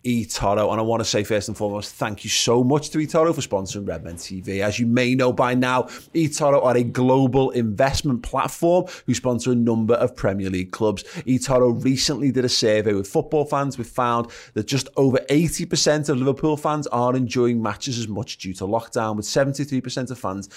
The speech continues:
missing key moments due to distractions whilst watching the game. If you've ever wanted to start investing, but you just don't seem to have the time, then with eToro's Copy Trader, you can now copy the top performing investors. This means that when they invest,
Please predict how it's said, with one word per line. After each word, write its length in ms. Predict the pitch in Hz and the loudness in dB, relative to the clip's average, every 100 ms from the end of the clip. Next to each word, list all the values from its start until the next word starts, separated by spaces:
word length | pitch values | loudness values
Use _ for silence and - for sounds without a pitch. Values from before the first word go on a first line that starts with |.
| - | -10
missing 300 | 113 - 117 | -6 -2 -2
key 240 | - 127 147 | 0 2 4
moments 400 | 131 113 110 - | 2 2 -2 0
due 120 | 123 | -2
to 120 | 120 | -2
distractions 640 | 120 - 123 - 98 85 - - - | -6 -4 -4 -6 -8 -8 -12 -10 -2
whilst 220 | 101 - | -2 0
watching 440 | 110 113 - 69 - | -2 -2 -6 -14 -18
the 80 | - | -20
game. 380 | - 69 76 90 - - - - | -14 -12 -12 -14 -20 -20 -20 -8
If 160 | 127 131 | -4 -2
you've 140 | 127 - | -4 -2
ever 180 | 135 143 | 0 2
wanted 380 | 127 120 117 | 2 0 -2
to 80 | - | -6
start 280 | - 117 104 | 0 0 0
investing, 520 | 104 135 139 - 151 | 0 0 0 -2 -2
but 100 | 131 | -2
you 100 | 123 | -4
just 300 | 98 120 - | -4 -6 -2
don't 240 | 143 147 143 | 0 2 0
seem 260 | - 131 | 0 0
to 80 | 120 | 0
have 200 | 107 101 | -2 -4
the 80 | 117 | -6
time, 380 | - 117 120 120 | -4 -2 0 0
then 100 | 107 | -2
with 160 | 110 | -2
eToro's 560 | 151 151 - 127 117 110 | -6 -6 -4 0 2 0
Copy 360 | - 214 - 123 | -2 -2 0 -2
Trader, 400 | - 104 104 104 - 139 | 0 0 0 -4 -8 -4
you 100 | 117 | -2
can 160 | 123 120 | 0 0
now 140 | 110 | 0
copy 260 | - 131 127 | 0 -2 -2
the 120 | 107 | -8
top 340 | - 127 104 | -4 -4 -4
performing 560 | - 117 - 98 82 85 | -6 -8 -4 -4 -4 -8
investors. 640 | 71 87 95 - 95 85 - - - | -8 -6 -6 -6 -8 -8 -12 -14 -2
This 220 | 123 - | 0 2
means 320 | 120 113 104 | 0 0 0
that 120 | 104 | -2
when 280 | 101 101 101 | 0 0 0
they 180 | 101 117 | 0 0
invest, 420 | 127 123 127 - | 2 2 0 -4